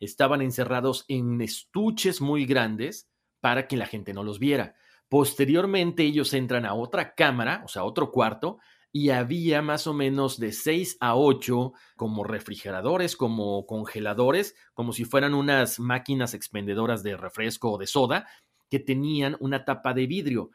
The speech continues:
y dentro había unos seres que parecían niños, pero no lo eran, eran seres extraterrestres,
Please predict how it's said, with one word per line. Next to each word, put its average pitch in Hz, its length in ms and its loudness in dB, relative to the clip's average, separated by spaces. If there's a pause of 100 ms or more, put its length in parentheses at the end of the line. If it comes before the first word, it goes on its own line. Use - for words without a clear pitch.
(120)
y 120 180 -2
dentro 139 420 4
había 139 180 4
unos 208 200 0
seres 185 260 2
que 143 80 -2
parecían 147 600 -2
niños, 135 380 0
pero 135 380 2
no 139 240 2
lo 170 200 4
eran, 156 440 0 (280)
eran 151 360 2
seres 170 580 2
extraterrestres, 147 1200 -2